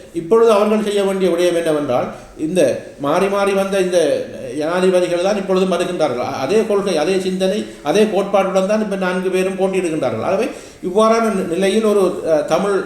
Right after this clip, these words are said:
அஹ், வேட்பாளர் நிறுத்தி இருக்கின்றார். ஆகவே அந்-, அந்த விடயத்தை நாங்கள், அஹ், அந்த சிங்கள, அஹ், அ-, அ-, அந்த பெரும்பான்மை வே-,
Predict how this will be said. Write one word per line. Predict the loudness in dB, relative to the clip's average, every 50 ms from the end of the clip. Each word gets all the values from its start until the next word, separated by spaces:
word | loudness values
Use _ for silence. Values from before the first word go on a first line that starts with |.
| -6 -12 -18 -16 -10 -4
அஹ், | 0 0 2 2 0 2 2
வேட்பாளர் | 2 2 2 2 0 2 2 0 0 -2
நிறுத்தி | -2 -4 -4 -2 -2 -2
இருக்கின்றார். | -2 -2 -4 -4 -2 -2 -2 -2 -4 -8 -12 -16 -18 -10
ஆகவே | -6 -2 0 2 2
அந்-, | 2 0 0 -2
அந்த | -4 -2 0 2 2
விடயத்தை | 2 2 2 2 2 0 0 0 0 0 0 -4 -6 -12 -16 -10 -4
நாங்கள், | 0 0 2 2 2 2 2 2 0 -2 -4 -6
அஹ், | -4 -2 -2 -2 -2 -2 -4 -6 -6 -4 -4
அந்த | -2 0 0 0 0
சிங்கள, | 0 -2 0 2 2 4 4 2 2 0 -4 -10 -8 -6
அஹ், | -4 -4 -2 -2 -2 -4 -4 -2
அ-, | -2 -2 0 0
அ-, | 0 0
அந்த | 0 0 0 0
பெரும்பான்மை | 0 -2 0 2 2 4 4 6 6 6 6 4 4 2 2 0 -2 -8 -14 -16 -8 -2
வே-, | 0 0 0